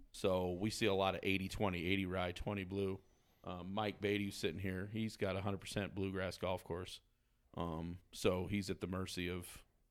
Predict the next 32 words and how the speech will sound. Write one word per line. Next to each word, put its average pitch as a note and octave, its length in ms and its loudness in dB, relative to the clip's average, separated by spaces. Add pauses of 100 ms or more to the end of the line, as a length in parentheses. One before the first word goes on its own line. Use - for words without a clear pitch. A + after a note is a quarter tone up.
(260)
you - 60 -6
know, D2+ 140 -6 (120)
divots F#2+ 340 0
being F#2+ 240 2
recovered F#2 520 0
and F2 140 -6
doesn't F#2+ 260 -4
put F#2 140 -2
out F#2+ 200 0
any G2 160 0
rye G2 400 4
and G2 200 2
just G#2 200 -4
kinda, G2 320 -2 (380)
you F#2 80 2
know, F2 100 0
puts G2 220 2
out F2+ 180 2
blue, F#2 360 2
and F2 200 -2
he'll A2 120 6
have G#2 180 2
to - 100 -14
put - 180 0
some F#2+ 120 -2
rye F#2+ 200 4
out F#2 140 2
from - 140 -10
time F#2+ 200 0
to F#2+ 80 -12
time. F3 360 6
But, A2+ 220 8